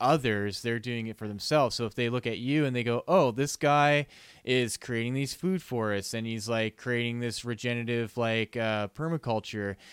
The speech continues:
but he's doing it from ha-, like, this place of he wants his family to be healthy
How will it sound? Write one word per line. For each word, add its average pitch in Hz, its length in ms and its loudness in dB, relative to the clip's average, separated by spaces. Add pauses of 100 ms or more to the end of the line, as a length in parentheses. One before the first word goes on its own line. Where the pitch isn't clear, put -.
(200)
but 143 120 4
he's 147 300 2
doing 170 420 2
it 131 340 2
from 123 760 0 (380)
ha-, 131 300 -2
like, 120 280 0
this 123 440 -2 (140)
place 139 460 2
of 117 340 -2 (320)
he 151 280 0
wants 131 340 0
his 110 180 -6
family 127 540 -2
to 104 100 -10
be 107 140 -4
healthy 98 680 -4